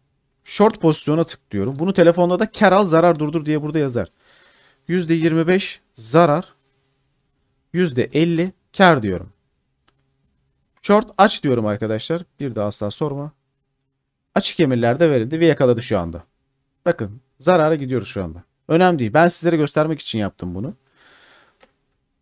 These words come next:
Çünkü long açılabilecek bir pozisyondu. Tekrardan şu sulara gelme potansiyeli yüksek arkadaşlar. Hani şu taraflara gelme potansiyeli yüksek. Düşen bir kanalın da içerisinde aslında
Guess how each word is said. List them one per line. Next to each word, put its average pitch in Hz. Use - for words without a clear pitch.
Çünkü 131
long 139
açılabilecek 127
bir 120
pozisyondu. 104
Tekrardan 123
şu -
sulara 123
gelme 120
potansiyeli 117
yüksek 123
arkadaşlar. 135
Hani 101
şu -
taraflara 101
gelme 101
potansiyeli 90
yüksek. 135
Düşen -
bir 131
kanalın 117
da 160
içerisinde 147
aslında 87